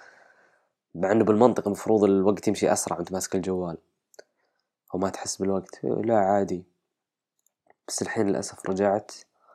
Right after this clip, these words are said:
يعني، تقدمت خطوة للأمام، بعدين رجعت خطوتين للوراء. وهذه هي الحياة. وراح نبقى ونستمر بالتجربة لين إن شاء الله نوصل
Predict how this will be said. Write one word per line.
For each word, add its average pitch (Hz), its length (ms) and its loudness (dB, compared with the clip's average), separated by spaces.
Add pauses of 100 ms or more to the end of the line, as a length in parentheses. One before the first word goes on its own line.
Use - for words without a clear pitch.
(840)
يعني، 92 240 -8
تقدمت 104 640 0
خطوة - 280 0
للأمام، 117 420 2
بعدين 104 180 2
رجعت 101 280 0
خطوتين 101 420 -4
للوراء. 87 380 -6 (1160)
وهذه 123 160 8
هي 104 100 -2
الحياة. - 360 -8 (1300)
وراح - 600 -6
نبقى 95 800 -2 (1080)
ونستمر 98 420 -2
بالتجربة 98 760 -2
لين 98 280 -2
إن 95 60 -2
شاء 98 180 -6
الله 95 120 -2
نوصل 95 500 -4